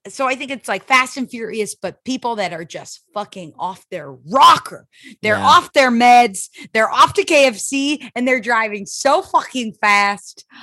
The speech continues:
Speaker 1: Oh, and it's
Speaker 2: Oh.
Speaker 1: got a lot of women.
Speaker 2: Yeah, so,
Speaker 1: Um,
Speaker 2: so let's, let's,
Speaker 1: yeah.
Speaker 2: let's think about this. Let's say, uh, let's say we have f-, an ensemble of five taxi drivers. You, you got
Speaker 1: <laughs>
Speaker 2: McConaughey already. Who do you
Speaker 1: Yeah.
Speaker 2: want as your other four?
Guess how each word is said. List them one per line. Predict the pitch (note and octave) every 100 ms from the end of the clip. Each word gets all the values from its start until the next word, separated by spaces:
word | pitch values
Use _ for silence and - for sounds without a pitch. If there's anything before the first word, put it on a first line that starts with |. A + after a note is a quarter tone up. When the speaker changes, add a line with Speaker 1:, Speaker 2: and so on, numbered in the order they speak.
| G3+ _ -
Speaker 1:
Oh, | G#3 G#3 G3 F3 -
and | F#4
it's | G4+ -
Speaker 2:
Oh. |
Speaker 1:
got | F4
a | E4+
lot | F#4+
of | G4 E4
women. | G4+ B4+ A4 D4+ - - _ _ _ _
Speaker 2:
Yeah, | - A3 G#3 G3+
so, | G3
Speaker 1:
Um, | F#3+ F3+
Speaker 2:
so | - F3
let's, | G#3+ - F3+
let's, | G3+ G3+
Speaker 1:
yeah. | E3+ D#3+
Speaker 2:
let's | F#3 -
think | G#3+
about | D#3+ A2+ A2
this. | G#2
Let's | C#3+ C#3+
say, | F#3 E3+ E3+ - _ _ -
uh, | C#3 B2+
let's | C3 D3+
say | G3
we | F3
have | D#3+ A2+ - _
f-, | -
an | C#3 B2
ensemble | C3 C3+ C#3+ C3 B2 G2
of | -
five | - C3 A#2 A#2 A#2 -
taxi | A#2 G2 - F#2
drivers. | F#2+ F2 D2 D#2 -
You, | A#2 C#3+
you | D#3 C#3+
got | D#3+ C#3+ C#3
Speaker 1:
<laughs> |
Speaker 2:
McConaughey | B2+ C3 B2+ A2 G2+
already. | G2 G2 F2+ F2 F2 G#2+ _
Who | E3
do | F#3
you | G#3+
Speaker 1:
Yeah. | E3
Speaker 2:
want | D3+ D#3
as | C3 B2+
your | A2+
other | A2 G2+ A2+
four? | - E3+ -